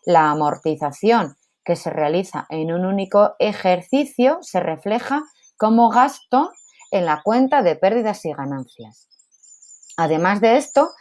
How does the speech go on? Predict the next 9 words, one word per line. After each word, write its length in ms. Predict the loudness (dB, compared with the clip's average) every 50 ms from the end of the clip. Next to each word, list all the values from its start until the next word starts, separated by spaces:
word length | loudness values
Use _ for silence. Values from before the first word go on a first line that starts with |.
| -20 -20 -20 -20 -20 -10
se 160 | -2 0 2
registran 560 | 2 2 0 0 -2 -2 -2 -4 -6 -6 -6
otros 300 | -4 -4 0 2 2 4
gastos 300 | 2 2 0 -2 -4 -2
de 40 | -2
explotación, 640 | -4 -4 -4 -2 0 0 -2 0 2 2 2 2 0
como 240 | -2 -4 -6 -2
pueden 280 | 2 2 2 2 2 0
ser 320 | -2 0 2 2 2 0